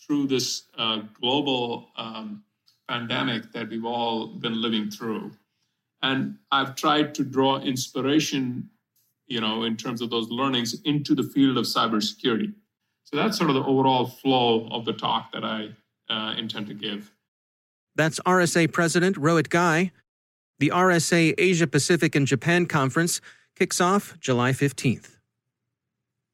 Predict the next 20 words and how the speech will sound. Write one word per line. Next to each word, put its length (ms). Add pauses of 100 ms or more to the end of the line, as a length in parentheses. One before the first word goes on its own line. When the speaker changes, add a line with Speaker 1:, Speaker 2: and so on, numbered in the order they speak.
(240)
Speaker 2:
Freddie 320
Mac, 400
the 160
U 200
S 220
Federal 400
Home 420
Loan 280
Mortgage 480
Corporation, 760
has 300
disclosed 640
a 80
data 280
breach. 440 (280)
It's 200
apparently 540
a 120
third-party 600
incident. 520